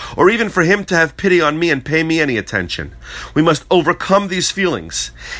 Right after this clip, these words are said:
even if there are limited circumstances in which these may be appropriate. As is described in the third chapter of Koheles, everything has an appointed season, and there is a time for every matter under the heaven,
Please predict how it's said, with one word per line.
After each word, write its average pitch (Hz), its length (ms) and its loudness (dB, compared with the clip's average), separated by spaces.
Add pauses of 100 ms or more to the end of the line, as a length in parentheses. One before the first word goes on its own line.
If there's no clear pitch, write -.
even 202 200 2
if 208 120 2
there 185 200 2
are 185 200 6
limited 185 340 -2
circumstances 147 760 -2
in 131 140 2
which - 300 0 (220)
these 151 320 2
may 160 180 6
be 156 180 2
appropriate. 131 680 0 (220)
As 127 200 2
is 127 80 -6
described 156 480 2
in 151 60 0
the 139 60 0
third 156 280 0
chapter 143 420 2
of 120 80 -4
Koheles, 123 560 0 (260)
everything 160 380 2
has 147 180 2
an 143 60 -2
appointed 135 460 -2
season, 127 520 -2
and 104 160 0
there 120 80 4
is 117 120 0
a - 20 -4
time 147 300 2
for - 120 -4
every 139 220 2
matter 135 320 2
under 131 180 -2
the 117 120 -2
heaven, 110 340 0